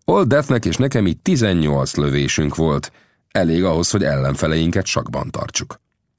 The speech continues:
Öreg barátomat mintha kicserélték volna.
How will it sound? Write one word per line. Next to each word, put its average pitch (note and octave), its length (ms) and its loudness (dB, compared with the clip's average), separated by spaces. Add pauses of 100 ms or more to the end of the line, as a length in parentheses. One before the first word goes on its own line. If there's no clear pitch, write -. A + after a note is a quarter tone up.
(260)
Öreg E3 260 2
barátomat D#2+ 500 0
mintha - 200 -2
kicserélték - 680 -4
volna. - 320 -6